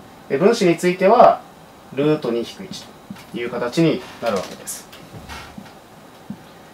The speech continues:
そしたら、後ろにね、まだこのわけのわかんないやつが、えー、残ってるわけですけど、こういう感じですね。えー、こういうふうにわけのわかんないやつが後ろにいっぱいまだ残ってる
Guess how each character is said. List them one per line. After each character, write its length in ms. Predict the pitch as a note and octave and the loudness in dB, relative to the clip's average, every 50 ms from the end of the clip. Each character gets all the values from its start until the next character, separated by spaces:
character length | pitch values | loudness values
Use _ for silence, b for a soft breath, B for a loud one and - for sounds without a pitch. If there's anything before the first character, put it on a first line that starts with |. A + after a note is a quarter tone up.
| - - - - - - - - | -20 -20 -20 -20 -20 -20 -16 -12
そ 80 | - D#3+ | -12 2
し 40 | |
た 80 | - A3 | 6 6
ら、 160 | F#3 D#3 D3+ - - | 6 6 4 2 -6
後 240 | D#3+ - G#3 G#3+ A3 | -6 -2 2 4 6
ろ 40 | G#3+ | 6
に 60 | G3+ | 6
ね、 160 | G3 F#3+ G3 - | 6 4 4 0
ま 100 | D#3 D#3+ | -2 0
だ 100 | C#3+ C#3 | 0 2
こ 100 | - D3+ | 2 2
の 100 | D3+ C#3+ | 4 6
わ 120 | C#3+ D3+ | 4 6
け 80 | - - | 6 4
の 100 | D3 C3 | 2 2
わ 60 | B2 | 2
か 120 | - C#3 C3+ | 2 2 2
ん 60 | C3 | 2
な 80 | B2 | 0
い 40 | A2+ | -2
や 60 | G#2+ | -4
つ 120 | G2+ - G2 | -4 -6 -6
が、 200 | F#2+ F#2+ F2+ - - - - - - | -6 -6 -6 -8 -14 -20 -20 -18 -14
え 140 | F#2+ G2 G2 | -10 -8 -8
ー、 20 | F#2+ | -6
残 180 | A2 A2+ A2+ | -4 -4 -4
っ 60 | G#2 | -4
て 80 | - A#2+ | -4 -6
る 60 | G#2+ | -6
わ 40 | G2+ | -6
け 80 | - G#2 | -6 -8
で 100 | G2 G2 | -10 -10
す 80 | - | -8
け 60 | - | -4
ど、 320 | - - D3 - - - - - - - - - - - - - - - - - - - - - - - - - - - - - - - - - - - - - - - - - - - - - - - - - - - - - - - - - - - - | 2 4 4 4 4 2 -2 -12 -20 -20 -20 -20 -18 -18 -18 -18 -20 -20 -20 -20 -20 -20 -20 -20 -20 -20 -20 -20 -20 -20 -20 -20 -20 -20 -20 -20 -20 -20 -20 -20 -20 -20 -20 -20 -20 -20 -20 -20 -20 -20 -20 -20 -20 -18 -18 -18 -18 -18 -20 -20 -18 -16 -12
こ 80 | - A2 | -10 -8
う 40 | A2 | -6
い 20 | |
う 40 | G#2+ | -4
感 120 | A2+ A2 G#2 | -4 -4 -4
じ 60 | F#2+ | -6
で 60 | F#2 | -6
す 80 | - C3+ | -4 -4
ね。 100 | F#3+ F#3+ - - - - - - - - - - - - - - - - - - - - - - - | -4 -4 -6 -16 -20 -20 -20 -20 -20 -20 -20 -20 -20 -20 -16 -16 -16 -16 -16 -20 -20 -20 -20 -18 -14
え 80 | G#2 G2+ | -12 -12
ー、 40 | G2+ | -10
こ 120 | - C3 | -6 -4
う 20 | |
い 40 | C3 | -4
う 20 | A#2+ | -2
ふ 20 | |
う 40 | G#2 | -2
に 40 | A2+ | -2
わ 60 | A#2 | -2
け 80 | - | 0
の 80 | C#3+ C3+ | 0 0
わ 60 | A#2+ | 0
か 100 | - B2+ | -2 -2
ん 60 | A#2+ | -2
な 40 | A#2+ | -2
い 40 | A2 | -4
や 40 | G#2 | -6
つ 80 | - | -6
が 60 | G2+ G#2+ | -8 -8
後 180 | G#2+ - C3+ | -6 -6 -4
ろ 80 | B2+ B2+ | -2 -4
に 60 | B2+ B2+ - | -4 -4 -6
い 40 | - | -8
っ 20 | |
ぱ 160 | - - C3 | -2 -2 -2
い 20 | B2+ | 0
ま 80 | B2+ | 0
だ 80 | B2 A2 | -2 -2
残 220 | G#2 A2+ A2+ E3 | -4 -2 -2 -2
っ 80 | D#3+ D#3+ | -2 -2
て 100 | - - | -4 -10
る 180 | G#2+ F#2+ F2+ | -10 -8 -10